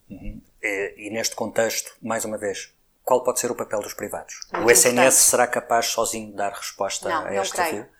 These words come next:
Speaker 2: Não creio. E, eh,
Speaker 1: Será preciso recorrer mais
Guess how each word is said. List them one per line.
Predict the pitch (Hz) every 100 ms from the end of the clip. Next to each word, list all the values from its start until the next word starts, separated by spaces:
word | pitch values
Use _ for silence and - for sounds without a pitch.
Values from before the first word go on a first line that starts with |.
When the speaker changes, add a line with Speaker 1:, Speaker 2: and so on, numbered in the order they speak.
| _
Speaker 2:
Não | 208 208
creio. | 202 160 151 _ _ 165
E, | 165 175 185 -
eh, | 185 180 175 170
Speaker 1:
Será | 165 117 107
preciso | - 113 - -
recorrer | - - 110 110
mais | 110 107 104 -